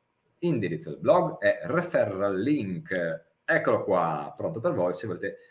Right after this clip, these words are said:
aprire conti errati, automatici oppure no. Barbara ci dà i suoi saluti, grazie mille Sirio, domani buona giornata, buona giornata anche a te Barbara, buon trading anche a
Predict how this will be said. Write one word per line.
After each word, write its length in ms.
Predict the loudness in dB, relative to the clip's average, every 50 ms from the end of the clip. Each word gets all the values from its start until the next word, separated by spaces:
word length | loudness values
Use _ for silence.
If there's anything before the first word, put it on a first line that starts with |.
| _ _ -6
aprire 440 | -4 -2 0 2 2 2 2 0
conti 500 | -2 -4 -6 -6 -6 -8 -12 -14 -14 -12 -10
errati, 440 | -6 -6 -4 -2 -4 -4 -6 -6 -6
automatici 560 | -6 -6 -6 -8 -8 -10 -14 -16 -20 -20 -20 _
oppure 280 | -20 -12 -10 -8 -8 -8
no. 160 | -10 -14 _ _ _ -20 -20 _
Barbara 460 | 4 6 8 8 8 8 6 4 2
ci 140 | 0 -2 -2
dà 260 | 0 2 2 2 0 -6
i 60 | -8
suoi 220 | -6 -4 -4 -4
saluti, 500 | -4 -4 -2 0 4 4 4 4 2 0
grazie 320 | 0 0 -2 -2 -4 -4 -6
mille 180 | -4 -4 -6
Sirio, 280 | -4 -4 -2 -2 0 0
domani 320 | -2 -2 -4 -4 -4 -4
buona 180 | -4 -6 -6 -4
giornata, 280 | -2 0 0 0 0
buona 200 | 2 2 2 2
giornata 280 | 2 2 0 0 -2 -4
anche 140 | -6 -6 -8
a 40 | -6
te 240 | -2 0 0 2
Barbara, 440 | 4 2 2 2 2 2 2 2 2 2
buon 240 | 2 0 0 0
trading 440 | 0 0 0 0 2 0 -2 -4 -6 _
anche 460 | -14 -14 -12 -12 -12 -14 -16 -18 -18 _
a 120 | -20 -20